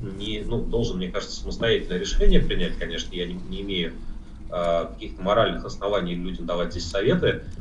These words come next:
но я не только был в-, из вышки уволен, из высшей школы экономики в двадцатом году в мирных условиях. Я вот за последние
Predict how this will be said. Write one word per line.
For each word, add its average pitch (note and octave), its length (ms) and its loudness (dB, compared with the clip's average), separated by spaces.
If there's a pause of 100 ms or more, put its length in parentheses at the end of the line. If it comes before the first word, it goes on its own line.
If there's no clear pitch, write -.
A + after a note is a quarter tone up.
(220)
но G#2+ 400 0
я B2 260 2
не A#2+ 100 4
только B2+ 280 0
был G#2 180 -2
в-, F#2 180 -6
из G2+ 140 -4
вышки A#2 320 2
уволен, F#2 640 0
из E2 120 -6
высшей F2+ 220 -6
школы F2+ 300 -6
экономики F2 520 -8
в - 60 -12
двадцатом D#3 460 -2
году F#2+ 380 -2 (200)
в - 20 -14
мирных - 460 -8
условиях. E2+ 500 -4 (440)
Я A2 280 2
вот - 240 -2
за G2 500 2 (840)
последние G#2 840 2